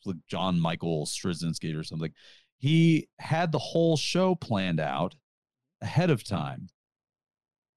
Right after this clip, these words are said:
Uh, so it was one of the first shows on television that actually did the whole arc from start to finish.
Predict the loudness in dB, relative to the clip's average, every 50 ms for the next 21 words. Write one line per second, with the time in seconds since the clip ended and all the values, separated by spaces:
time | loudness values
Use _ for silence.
0 | _ -6 -4 -2 0 0 0 0 0 -2 -4 -6 _ _ _ _ _ _ _ _
1 | -10 -8 -4 0 2 4 6 6 6 4 4 4 4 4 6 6 4 4 2 2
2 | 4 4 2 2 -2 -4 -2 -2 0 0 0 0 0 0 2 4 4 4 4 4
3 | 4 4 4 2 2 2 2 2 2 2 2 2 2 2 4 4 4 4 4 2
4 | 0 -2 -4 -6 -4 -2 -2 -2 0 0 0 0 0 0 0 -4 -6 -2 -2 0
5 | 2 2 2 2 2 0 0 -4 -6 _ _ _ _ _ _ _ _ _ _ _
6 | _ _ _ _ _ _ _ _ _ _ _ 0 2 4 4 2 2 -2 -4 0
7 | 2 2 2 2 0 -2 -2 0 2 2 2 2 0 -4 _ -16 -16 -16 -16 -8
8 | -4 -2 0 0 0 -2 -4 -8 -10 -12 -12 -14 -18